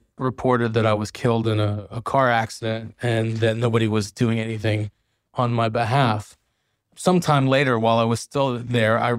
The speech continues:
I learned that not only had the Washington Post, you know, made clear that I had been detained, the Iranian judiciary confirmed that publicly within the first twenty-four hours of my arrest. I had you know,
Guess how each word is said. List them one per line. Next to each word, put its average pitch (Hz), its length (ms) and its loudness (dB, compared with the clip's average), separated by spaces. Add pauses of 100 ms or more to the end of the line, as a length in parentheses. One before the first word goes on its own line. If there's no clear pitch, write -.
(120)
I 117 220 0
learned 123 500 0
that 113 260 0 (240)
not 120 180 2
only 127 440 2
had 110 180 0
the 113 80 0
Washington 113 400 0
Post, 117 420 -2 (640)
you 127 120 0
know, 113 80 2
made 113 260 0
clear 123 340 0
that 113 140 -2
I 110 120 2
had 110 120 -2
been 113 160 -2
detained, 123 640 0 (380)
the 135 80 0
Iranian 143 400 4
judiciary 117 720 0 (180)
confirmed 170 480 2
that 98 240 -10 (180)
publicly 131 500 -2 (300)
within 127 360 0
the 123 80 2
first 120 260 -2
twenty-four 113 480 0
hours 113 560 0
of 113 200 0
my 113 220 0
arrest. 117 580 -2 (680)
I 156 140 0
had 170 400 0 (480)
you 151 140 2
know, 127 100 2